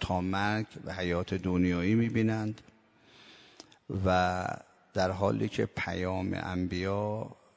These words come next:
انسان رو یک موجود جاودانه می‌بینه و دنیا رو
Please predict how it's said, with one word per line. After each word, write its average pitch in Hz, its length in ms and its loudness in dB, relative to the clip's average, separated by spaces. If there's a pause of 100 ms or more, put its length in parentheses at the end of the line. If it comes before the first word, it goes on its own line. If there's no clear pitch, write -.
(320)
انسان 101 580 2
رو 104 180 2
یک 107 220 -2
موجود 87 500 -2
جاودانه 87 880 0
می‌بینه 104 720 0 (720)
و 98 160 4
دنیا 95 580 2
رو 110 640 0